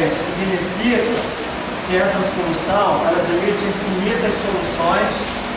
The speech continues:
onde o meu x é real, basta que eu coloque aqui um número, esse y é um número, e o z é esse simétrico do número. Por exemplo, um vetor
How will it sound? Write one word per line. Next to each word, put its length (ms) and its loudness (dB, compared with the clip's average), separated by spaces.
onde 240 2
o 60 0
meu 160 2
x 640 0
é 260 2
real, 460 2
basta 400 2
que 360 -2
eu 100 4
coloque 560 2
aqui 260 -2
um 160 4
número, 400 0
esse 220 2
y 240 2
é 60 4
um 280 2
número, 560 0
e 40 0
o 120 4
z 220 0
é 220 2
esse 240 0
simétrico 720 0
do 80 -2
número. 420 -2
Por 100 2
exemplo, 680 2
um 180 2
vetor 680 2